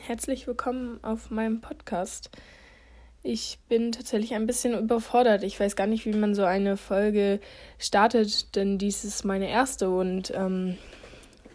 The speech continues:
ja. Genau. Hi. Ähm, ich bin Emma und ich bin Schülerin und komme aus Schleswig-Holstein.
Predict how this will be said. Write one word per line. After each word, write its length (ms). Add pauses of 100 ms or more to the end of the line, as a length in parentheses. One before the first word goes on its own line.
(180)
ja. 480 (1300)
Genau. 420 (480)
Hi. 320 (380)
Ähm, 540 (680)
ich 160
bin 180
Emma 380 (680)
und 800 (400)
ich 180
bin 160
Schülerin 680
und 500
komme 340
aus 100
Schleswig-Holstein. 1160